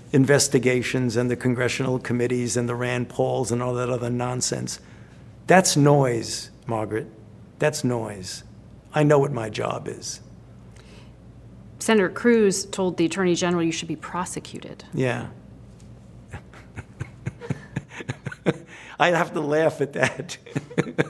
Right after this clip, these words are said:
Speaker 1: <laughs> I should be prosecuted. What happened on January sixth, Senator?
Speaker 2: Do you think that this is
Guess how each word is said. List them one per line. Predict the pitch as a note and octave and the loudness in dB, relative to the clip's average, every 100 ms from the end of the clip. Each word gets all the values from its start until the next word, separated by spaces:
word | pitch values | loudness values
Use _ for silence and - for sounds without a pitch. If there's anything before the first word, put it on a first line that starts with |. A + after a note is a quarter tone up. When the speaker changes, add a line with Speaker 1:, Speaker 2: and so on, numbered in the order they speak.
| - | -2
Speaker 1:
<laughs> | - - - - - - - | -4 -4 -10 -10 -12 -20 -4
I | - B3 | 6 6
should | A#3+ D3 D3 | 6 0 -4
be | C#3 | -4
prosecuted. | D#3 D3+ C#3 - B2 G#2 D3 - - - - - - - | -2 -2 -2 -4 -8 -8 -14 -16 -20 -20 -20 -20 -20 -2
What | C#3+ A3+ | 8 10
happened | G#3+ B3 B3 F#3+ | 10 8 6 6
on | F#3+ | 6
January | D3+ G3 F3+ F3+ E3+ | 8 8 10 8 6
sixth, | - G#3 F#3 - | 6 4 4 2
Senator? | C#3+ C3 B2+ B2+ - - - - - - - - - - - - - - - - - - - - - - - - - - - - - - - - - - - - - - - | 0 0 -2 -2 -6 -18 -20 -10 -10 -10 -20 -20 -20 -20 -20 -20 -20 -20 -20 -20 -20 -18 -18 -18 -20 -20 -16 -14 -14 -14 -14 -16 -16 -18 -20 -20 -20 -20 -20 -20 -20 -12 -2
Speaker 2:
Do | A#3 | 6
you | C#4 | 6
think | - G#3+ A3+ D#4+ - - - | 6 4 6 4 2 -2 4
that | G#3+ - | 4 8
this | G#3+ G#3+ | 6 6
is | G#3+ G3+ F#3 - - | 2 2 0 -4 -8